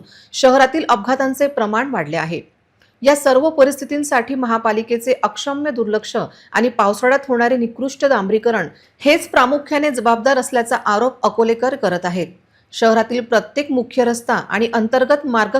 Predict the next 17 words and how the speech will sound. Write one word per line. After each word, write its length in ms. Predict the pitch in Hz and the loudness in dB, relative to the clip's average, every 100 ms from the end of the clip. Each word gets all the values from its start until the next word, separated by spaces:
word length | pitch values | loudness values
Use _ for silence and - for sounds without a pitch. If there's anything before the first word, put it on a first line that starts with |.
| - | -2
खड्ड्यांनी 400 | 202 180 226 269 | -4 0 0 0
व्यापला 320 | 247 165 170 | -4 -2 -4
आहे. 200 | 160 160 - _ _ | -4 -6 -12 _ _
दुचाकीस्वार, 880 | 220 262 294 302 285 320 320 285 277 277 _ | -2 0 2 0 0 -2 0 0 0 -2 _
चारचाकी 560 | 254 208 226 247 240 262 | 2 2 2 0 0 -2
वाहन 340 | 240 208 226 | -2 0 -2
चालक 380 | 233 226 247 254 | 0 0 -2 -2
आणि 180 | 196 220 | -2 -2
पादचारी 640 | 220 196 196 247 254 240 | 0 0 0 -2 -2 -4
सर्वांनाच 680 | 262 214 190 240 240 170 - _ _ 214 | -2 -2 -2 -2 -4 -6 -8 _ _ -6
जीव 200 | 180 262 | -2 0
मुठीत 300 | 320 302 294 | 0 -2 -2
घेऊन 320 | 247 220 277 302 | -2 0 0 0
प्रवास 440 | 247 208 247 - | -2 0 -2 -2
करावा 300 | 240 196 180 | -2 -2 -2
लागत 260 | 170 165 165 | -4 -6 -6
आहे. 380 | 156 156 - | -8 -12 -16